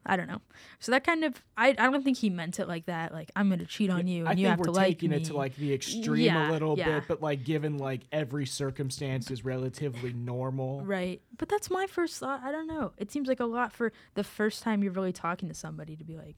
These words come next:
Speaker 1: "We should love each other unconditionally."
Speaker 2: Mm.
Speaker 1: So, any thoughts on Aaron B?
Speaker 2: Uh, did you cover that they kissed? Because in
Speaker 1: Oh,
Speaker 2: case you
Speaker 1: they
Speaker 2: didn't know.
Speaker 1: kissed.
Speaker 2: Yeah,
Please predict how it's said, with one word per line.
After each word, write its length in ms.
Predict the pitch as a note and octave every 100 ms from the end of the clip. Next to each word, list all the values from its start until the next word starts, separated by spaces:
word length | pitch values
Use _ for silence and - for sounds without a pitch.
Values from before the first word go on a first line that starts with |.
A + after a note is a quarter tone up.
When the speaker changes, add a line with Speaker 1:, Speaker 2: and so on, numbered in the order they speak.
| _ _ _
Speaker 1:
"We 140 | - G3
should 180 | - F3+
love 200 | F3+ E3
each 140 | -
other 160 | F3 -
unconditionally." 680 | F#3+ F3+ F3+ E3+ - - G3+ B3 _ _ _ -
Speaker 2:
Mm. 300 | G2 F#2 F2 - _ _ -
Speaker 1:
So, 340 | - E3 E3 - _ _ - -
any 200 | G#3+ A3
thoughts 280 | G#3 G3 G3+
on 140 | G3 -
Aaron 340 | F#3+ F#3+ F3
B? 320 | E3+ F3 F3+ - _ _ _ _ _ _ _ _ _ _ _ _ _
Speaker 2:
Uh, 180 | A#2 A2+
did 220 | A2+ B2
you 120 | B2 B2+
cover 360 | C#3 B2+ C3
that 140 | B2 A#2+
they 120 | A#2
kissed? 540 | - A2+ A#2+ - - -
Because 560 | A2 A#2 G#2+ F#2 - - -
in 80 | A2+
Speaker 1:
Oh, 140 | G3+ C3+
Speaker 2:
case 160 | B2+
you 60 | B2+
Speaker 1:
they 180 | D#3 A#2
Speaker 2:
didn't 180 | A#2 G#2+
know. 40 |
Speaker 1:
kissed. 180 | F#2+ -
Speaker 2:
Yeah, 260 | A#2 A2+